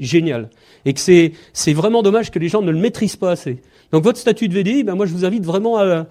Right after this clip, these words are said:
à travailler dessus parce que c'est un bon statut, il faut savoir l'expliquer aux autres. D'accord ? Pour moi, c'est un, alors par contre, je vais vous donner un conseil, hein. Si vous démarrez ce projet, restez V D I le moins longtemps possible. D'accord ? Le moins longtemps possible.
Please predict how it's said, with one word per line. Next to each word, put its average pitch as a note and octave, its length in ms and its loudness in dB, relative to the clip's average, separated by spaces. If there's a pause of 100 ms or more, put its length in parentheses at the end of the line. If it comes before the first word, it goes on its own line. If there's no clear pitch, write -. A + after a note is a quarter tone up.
(220)
à D3+ 80 0
travailler G#3 380 -2
dessus A3 200 -8
parce G3+ 160 -6
que F3 100 2
c'est E3 140 -4
un D#3+ 100 0
bon G3+ 200 0
statut, A3+ 380 0
il G#3 40 0
faut F3 140 0
savoir G3+ 240 0
l'expliquer F#3+ 580 -2 (160)
aux C3+ 160 -2
autres. - 300 -10 (260)
D'accord ? A3 240 -6 (220)
Pour D#3+ 100 0
moi, G#3 140 4
c'est E3 240 0
un, D#3 200 0 (200)
alors D#3 160 2
par - 160 0
contre, D3 280 -2
je D3+ 100 -10
vais F#3 40 0
vous F#3 80 0
donner F#3+ 160 2
un F#3 80 -2
conseil, F3+ 380 -4
hein. B2 80 -10 (260)
Si - 140 -6
vous C#3 100 -4
démarrez G#3 340 0
ce G3 80 -8
projet, D3 360 -4 (560)
restez G#3 640 -2
V D3 180 0
D G#3+ 180 0
I A#3 40 0
le F3 100 4
moins G#3+ 220 2
longtemps B3+ 640 0
possible. D#3+ 400 -6 (1700)
D'accord ? D#3+ 240 -6 (240)
Le F#3+ 120 0
moins C4+ 160 4
longtemps A#3+ 280 -2
possible. D#3+ 300 -4